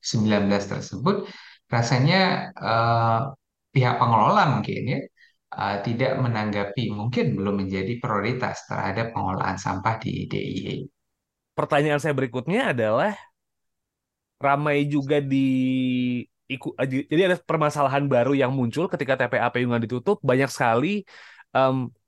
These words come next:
Speaker 2: usaha-usaha untuk keluar dari masalah ini nih, Pak. Kayak salah satunya adalah, em, beberapa lahan kosong gitu pemerintah mulai nyari ya, pemerintah D I Y gitu. Dan terjadi penolakan warga. <laughs> Ini sampai akhirnya, em, kita ngelihat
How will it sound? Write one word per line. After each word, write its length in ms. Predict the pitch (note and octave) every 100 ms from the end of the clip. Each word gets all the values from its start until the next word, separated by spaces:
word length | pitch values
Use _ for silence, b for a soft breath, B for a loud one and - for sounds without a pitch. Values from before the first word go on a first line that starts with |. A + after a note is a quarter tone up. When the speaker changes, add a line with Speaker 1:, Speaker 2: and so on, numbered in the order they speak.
| _ _
Speaker 2:
usaha-usaha 840 | D3+ D#3+ D#3+ D#3 C#3+ D3 D3+ D#3 E3
untuk 200 | D#3+ E3+ E3
keluar 240 | D#3 E3+
dari 120 | D3 C#3+
masalah 360 | C3 C#3 B2 B2+
ini 160 | C#3 B2+
nih, 140 | A2+
Pak. 120 | G#2+ G2+
Kayak 160 | A#2 A2+
salah 140 | A#2+ A#2
satunya 360 | A2 A2+ C#3 C3
adalah, 320 | A#2 C3+ C#3+ -
em, 440 | A#2+ A#2+ A#2+ B2 b b b b b _
beberapa 380 | C3+ C#3 C3+ C3+
lahan 240 | B2+ B2 B2+
kosong 400 | A#2+ A#2 E3 D#3
gitu 140 | D3
pemerintah 400 | D3+ C3 B2 D#3+
mulai 240 | D#3 B2 A#2
nyari 240 | B2 C#3
ya, 80 | G#2
pemerintah 400 | A2 A#2 A2+ A#2+
D 60 | G#2+
I 120 | A2+ A#2 F#2 F#2+
Y 100 | F#2+
gitu. 220 | - F2+ - B B B
Dan 320 | B2+ B2 B2
terjadi 300 | B2+ C3+ C3 D#3+
penolakan 460 | C#3+ B2+ A#2+ B2+
warga. 460 | B2 C#3 C3+ A#2+ F2 - _ _ -
<laughs> 800 | C#3 - F3 - F3 - A3 - D3
Ini 320 | D3 F#3 -
sampai 240 | D#3 D3+ D3
akhirnya, 420 | C#3 C3+ C#3+ E3+
em, 320 | B2+ C3 C3 C3+ C3+ _
kita 240 | D3 D#3 D#3+
ngelihat 480 | D3+ C3+ D3 D#3